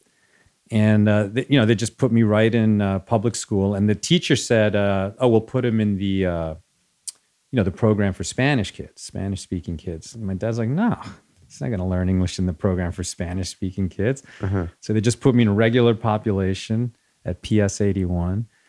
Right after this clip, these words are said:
Speaker 1: And, you know, at that age, you're like a, you're like a sponge.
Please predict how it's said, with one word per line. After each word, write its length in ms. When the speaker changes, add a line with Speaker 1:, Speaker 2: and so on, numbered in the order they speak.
Speaker 1:
And, 160
you 60
know, 80
at 100
that 180
age, 420
you're 100
like 300
a, 160
you're 120
like 160
a 40
sponge. 640